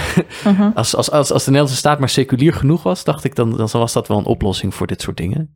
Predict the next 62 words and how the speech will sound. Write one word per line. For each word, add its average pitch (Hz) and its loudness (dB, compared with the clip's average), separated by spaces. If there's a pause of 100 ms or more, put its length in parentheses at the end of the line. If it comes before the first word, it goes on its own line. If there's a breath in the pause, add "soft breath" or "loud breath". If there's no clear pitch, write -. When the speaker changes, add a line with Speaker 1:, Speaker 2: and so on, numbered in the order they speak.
Speaker 2:
Maar - -14
goed, - -14
dan 196 6
Speaker 1:
Mhm. 190 6
Speaker 2:
kom 196 4
je - 2
ook - -4
vrij 101 0
snel - -2
achter - -4
dat 98 -2
dat 95 -4
natuurlijk - -6
een 104 -4
lulverhaal 101 0
is. 170 -2 (200 loud breath)
Speaker 1:
Ja. 180 2 (420 loud breath)
Speaker 2:
Maar - -2
ik - 0
heb - 0
zelf 175 2
heel 147 6
lang, 117 4 (420)
denk 110 -2
ik, - -6 (420)
geworsteld 107 -4
met 110 -2
dat 107 -4
idee 104 -2
dat 101 -6
je - -8
er - -14
iets - 0
mee 117 4
moest. 110 0
Je 110 -2
moest 139 2
iets 143 0
met 208 6
die 214 4
Speaker 1:
Mhm. 226 4
Speaker 2:
boze 104 -2
burger. 92 -4
En 98 -6
links 139 2
had - -4
afgedaan. - -8 (720 loud breath)
Maar - 0
ik - -2
kan 147 2
me 131 2
aan 123 -2
de 120 -2
andere 156 2
kant 120 0
dus 113 -2
niet 131 4
herinneren 113 2
dat 104 -2
ik - -6
heel 110 0
veel, 104 0